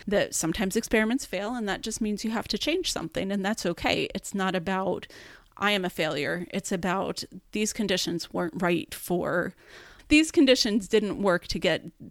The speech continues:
an outcome that I can interpret." And so then we know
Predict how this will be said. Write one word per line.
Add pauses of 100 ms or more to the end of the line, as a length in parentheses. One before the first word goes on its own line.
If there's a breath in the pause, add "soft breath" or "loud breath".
(240)
an
outcome
that
I
can
interpret."
And
so
then
we
know